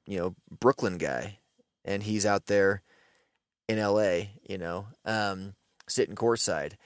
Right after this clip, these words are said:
So it just seemed like everywhere you turned, it was just another celebrity. I mean, you saw how many players were there.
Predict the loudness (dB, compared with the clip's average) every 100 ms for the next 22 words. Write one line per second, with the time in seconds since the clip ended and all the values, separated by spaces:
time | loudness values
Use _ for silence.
0 | -20 -20 -8 6 8 10 12 12 12 8
1 | 10 10 10 8 0 _ 2 6 8 10
2 | 8 8 0 0 2 2 2 2 2 0
3 | -2 -2 0 2 2 4 2 2 2 2
4 | 2 2 6 8 8 6 0 4 8 8
5 | 6 2 2 4 4 2